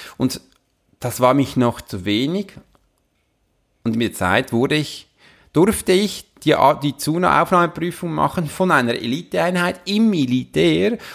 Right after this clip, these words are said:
und hab die mit Bravour bestanden. Das war mir auch noch zu wenig. Ich hatte es sogar noch bis zum Instruktor im Personenschutz und Intervention geschafft, wo ich ganz viele Menschen anleiten durfte. Und ich war viele, viele Monate im Ausland,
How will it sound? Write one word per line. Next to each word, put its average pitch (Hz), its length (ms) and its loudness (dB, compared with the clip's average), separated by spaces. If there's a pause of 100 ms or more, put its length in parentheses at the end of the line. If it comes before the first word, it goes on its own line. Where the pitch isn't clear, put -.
und 131 160 -4
hab - 260 -2
die 113 180 -6
mit 107 240 -6
Bravour 101 420 -2
bestanden. 143 800 -4 (200)
Das 127 160 -6
war 175 160 6
mir 190 200 0 (220)
auch 208 220 2
noch 190 260 -2
zu 185 240 -10
wenig. 180 380 2
Ich 165 200 -10
hatte 147 240 0
es - 80 -4
sogar 127 240 0
noch 135 140 -2
bis 185 260 -2
zum 185 140 -6
Instruktor 170 680 -2
im 135 100 -4
Personenschutz 151 720 0
und 131 180 -2
Intervention 110 720 0
geschafft, 175 400 -2 (200)
wo 165 160 6
ich 190 180 0
ganz 165 360 2
viele 170 260 -2
Menschen 143 420 -2
anleiten 143 680 0
durfte. 110 320 -2
Und 117 60 2
ich - 180 -2
war 120 120 6
viele, 175 460 -2
viele 165 340 -2
Monate 151 480 0
im - 100 -6
Ausland, 147 720 0